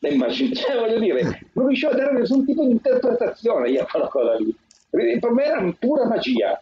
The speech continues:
Speaker 2: Eh, eh, però adesso invece la magia si sta, eh, ve-, rivelando
Speaker 1: Sì.
Speaker 2: geometria. Ecco, scriviamo l'espressione del campo sotto la forma F uguale A l'ampiezza e alla I come prima, e tutta quella roba la chiamiamo psi gran-,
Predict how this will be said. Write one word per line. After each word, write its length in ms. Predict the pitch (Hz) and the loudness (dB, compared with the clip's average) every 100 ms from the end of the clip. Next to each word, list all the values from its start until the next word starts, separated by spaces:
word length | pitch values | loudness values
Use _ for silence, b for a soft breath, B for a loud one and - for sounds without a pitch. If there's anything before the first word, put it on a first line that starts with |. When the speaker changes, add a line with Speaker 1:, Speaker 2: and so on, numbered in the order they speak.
| _ | _
Speaker 2:
Eh, 160 | 151 - _ _ | -16 -16 _ _
eh, 180 | 135 - - | -14 -8 -4
però 140 | 143 | 0
adesso 280 | 139 156 165 | 0 0 0
invece 360 | 139 - 117 101 | 0 0 -4 -2
la 120 | 117 | 0
magia 340 | 139 117 117 | 0 0 -2
si 120 | 104 98 | -2 -6
sta, 400 | - 104 101 - | -6 -6 -6 -10
eh, 60 | 95 90 - | -12 -12 -8
ve-, 220 | 117 113 - - | -6 -6 -8 -6
rivelando 580 | 117 120 123 120 120 113 | -2 0 0 0 0 0
Speaker 1:
Sì. 80 | 123 | 0
Speaker 2:
geometria. 680 | 120 117 113 113 113 107 107 - B B B B B B - | 0 0 0 0 0 -2 -4 -12 B B B B B B -6
Ecco, 280 | 120 - - | -6 -4 -6
scriviamo 460 | - 147 196 247 | -2 0 2 2
l'espressione 480 | 190 175 151 170 151 | 0 0 -2 -2 -2
del 60 | 143 | -2
campo 260 | 202 214 143 | -2 0 0
sotto 240 | 135 139 | -2 -2
la 80 | 117 | -2
forma 500 | 117 92 85 85 - | -2 -2 0 -2 -2
F 240 | - 220 220 | -4 -4 -2
uguale 560 | 160 113 87 80 78 - | 0 0 0 -4 -10 -10
A 260 | - 226 180 | -6 -6 -2
l'ampiezza 720 | 107 107 - 87 - - - - _ | -2 -2 0 -2 -2 -10 -20 -20 _
e 220 | - 185 147 | -6 -4 -2
alla 280 | 123 - - | -4 -4 -2
I 260 | 220 254 | 0 0
come 240 | - 104 127 | 0 0 0
prima, 380 | 190 226 254 - | 0 2 0 0
e 160 | 170 | -4
tutta 260 | - 220 170 | -2 0 0
quella 180 | 202 233 | -2 0
roba 180 | 233 220 | 0 0
la 60 | |
chiamiamo 480 | 170 127 135 143 135 | 0 0 0 0 -4
psi 220 | - 156 151 | -6 -2 -2
gran-, 480 | 110 95 95 98 | 0 0 0 -2